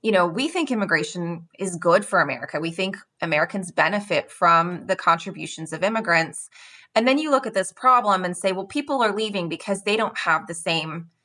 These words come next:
opportunities we do, and they wanna come here and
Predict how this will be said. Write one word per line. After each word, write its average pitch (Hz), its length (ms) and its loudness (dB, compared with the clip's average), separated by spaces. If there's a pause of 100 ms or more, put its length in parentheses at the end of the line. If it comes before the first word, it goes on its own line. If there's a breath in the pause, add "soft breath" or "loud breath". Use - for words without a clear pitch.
(260)
opportunities 202 800 0
we 262 140 0
do, 165 260 0
and 170 140 -2
they 208 120 2
wanna 220 260 0
come 202 220 -4
here 190 640 2
and 190 400 0